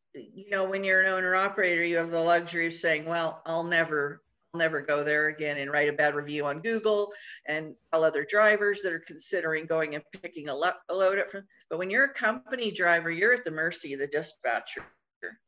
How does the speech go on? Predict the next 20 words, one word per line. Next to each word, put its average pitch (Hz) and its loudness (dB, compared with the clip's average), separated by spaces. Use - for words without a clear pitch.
don't 196 -2
know 156 -6
where 151 -2
you're 143 -2
going 151 -2
until, 143 -6
you - -4
know, 147 -4
give 165 0
you 165 0
the 160 0
address 156 2
and, 147 -6
and 147 -6
then 151 -6
you 190 -2
don't 180 0
have 139 -4
time 156 -4
to 139 -2